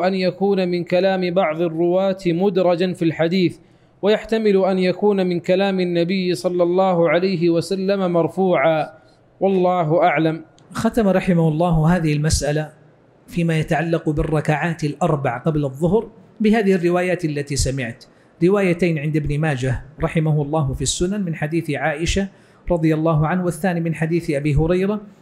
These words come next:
Speaker 2: لكن الصواب أنه من حديث أم حبيبة كما نبه عليه المحدثون، والحديثان ضعيفان من حيث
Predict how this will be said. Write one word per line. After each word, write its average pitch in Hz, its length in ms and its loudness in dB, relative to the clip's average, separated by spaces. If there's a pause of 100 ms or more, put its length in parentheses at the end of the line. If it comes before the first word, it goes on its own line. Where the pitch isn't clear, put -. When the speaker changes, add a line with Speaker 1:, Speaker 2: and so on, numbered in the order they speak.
(140)
Speaker 2:
لكن 175 300 0
الصواب 170 460 0
أنه 160 360 0
من 151 140 -2
حديث 156 320 -2
أم 156 240 0
حبيبة 143 400 0
كما 143 260 -4
نبه 139 260 -2
عليه 139 340 -2
المحدثون، 127 680 -2 (800)
والحديثان 202 640 0
ضعيفان 139 540 0 (180)
من 135 80 -6
حيث 165 300 0